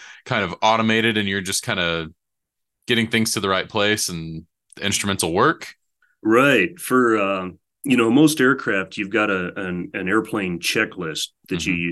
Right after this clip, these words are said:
Speaker 2: use for, uh, whether it's ground operations or in flight, depending on the phase of flight you're in. So we, we have the same thing for the E R two. Uh,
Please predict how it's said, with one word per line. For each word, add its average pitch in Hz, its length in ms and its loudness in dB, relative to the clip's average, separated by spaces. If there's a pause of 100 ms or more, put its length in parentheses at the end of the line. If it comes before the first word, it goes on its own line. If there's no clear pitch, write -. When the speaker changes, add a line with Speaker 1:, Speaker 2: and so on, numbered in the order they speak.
Speaker 2:
use - 260 -12
for, 85 340 -6
uh, 82 40 -8
whether 85 260 -6
it's 87 120 -8
ground 92 320 -6
operations 90 720 -6
or 85 180 -6
in 90 120 -4
flight, 87 420 -8 (300)
depending 90 320 -8
on 87 100 -4
the 82 60 -6
phase 90 320 -6
of 82 80 -12
flight 92 320 -8
you're 87 200 -6
in. 85 220 -8 (540)
So 107 240 2
we, 123 340 4 (100)
we 113 300 0
have 110 140 -4
the 101 100 -4
same 101 300 -2
thing 90 340 -4
for 95 160 -6
the 90 100 -4
E 90 180 -6
R 87 140 -4
two. 87 480 -6 (240)
Uh, 82 600 -8